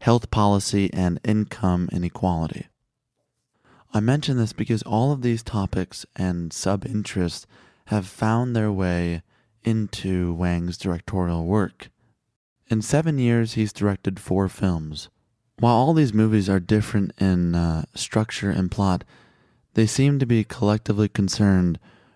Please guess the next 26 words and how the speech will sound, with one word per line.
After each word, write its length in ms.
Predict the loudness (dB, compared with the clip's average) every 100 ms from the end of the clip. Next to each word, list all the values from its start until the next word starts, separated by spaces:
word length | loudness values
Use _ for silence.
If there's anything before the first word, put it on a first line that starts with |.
| _
with 180 | -2 0
people 360 | -2 2 2
that 160 | 4 2
are 200 | 2 2
at 200 | 0 0
once 480 | 0 0 0 -6 -8 0
ordinary 600 | 2 2 2 2 4 2
and 160 | 0
flawed. 520 | 0 0 2 0 -4 -12 _ _ _ _ _ -2
They 80 |
tell 200 | 2 2
the 100 | 2
kind 200 | 2 2
of 80 | 2
stories 340 | 2 2 2 2
that 120 | 0
Hollywood 460 | 2 2 2 0
seems 400 | 0 0 2 0
less 400 | 0 0 0 -4 -4
and 160 | -2 2
less 220 | 0 0
interested 500 | -4 -2 -6 -4 -4
in 120 | -2
telling 400 | -2 0 -2 -2
these 180 | -6 -6
days. 420 | -8 -8 -10